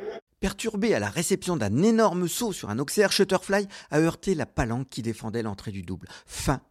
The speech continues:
du suspense. Bruno Bruxo remporte cette finale de Coupe du Monde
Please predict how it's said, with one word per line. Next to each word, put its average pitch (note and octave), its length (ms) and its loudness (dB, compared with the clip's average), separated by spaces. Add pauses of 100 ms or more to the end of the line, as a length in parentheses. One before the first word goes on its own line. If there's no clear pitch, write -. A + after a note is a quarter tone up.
du A#2 240 -10
suspense. - 720 -12 (460)
Bruno G#3+ 400 4
Bruxo F3+ 420 2
remporte E3 420 0
cette - 200 -6
finale G3 340 0
de B2 80 -2
Coupe F3+ 240 -6
du D#3+ 80 -2
Monde E3 300 0